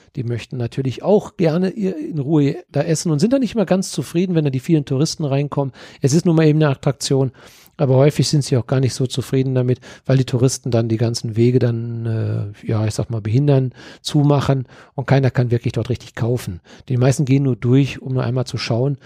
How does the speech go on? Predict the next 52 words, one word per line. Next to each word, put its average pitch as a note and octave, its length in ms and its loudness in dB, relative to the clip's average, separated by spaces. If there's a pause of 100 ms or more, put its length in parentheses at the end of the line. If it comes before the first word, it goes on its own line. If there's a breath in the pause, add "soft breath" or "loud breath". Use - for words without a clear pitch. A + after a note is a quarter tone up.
(180 loud breath)
aber A#2+ 180 0
richtig - 220 -4
kaufen A#2 380 -6
will B2 100 2
keiner D3 300 2
von C#3 200 -4
denen. C3+ 240 2 (380 soft breath)
Und A#2+ 120 -14
das A2 100 -4
finden B2 240 -2
natürlich, A#2+ 600 -4
äh, A2+ 380 0 (220)
die A2+ 260 -6 (220)
Menschen C3 280 -2
in B2 60 -2
Barcelona, A#2+ 640 -2
die G#2+ 100 -2
Händler B2+ 240 2
in A#2 60 0
Barcelona A2+ 460 -2
nicht A#2 160 -2
immer D3+ 200 4
ganz A#2 240 -4
so A#2+ 80 -6
lustig. A#2+ 360 -6 (260 loud breath)
Und F#3+ 100 2
dann F3+ 80 4
sind G3 160 2
sie E3+ 80 4
auch C#3+ 60 2
nicht E3+ 140 0
immer E3 160 0
so C#3 100 -6
ganz C#3 340 -2
nett. A2+ 220 -2 (560 loud breath)
Wir C#3+ 100 4
haben D#3 100 2
die E3+ 60 6
Erfahrung C3+ 280 2
nicht E3 160 0
gemacht, D3+ 300 0
so - 100 -6
uns G2 180 -8
waren D3+ 220 2
sie D3 80 2
nett C3+ 200 0 (200 soft breath)
und C#3+ 140 -2
wir C3 80 4
haben B2 120 2
auch A2 120 -2
was A#2 160 -2
gefunden B2+ 400 -2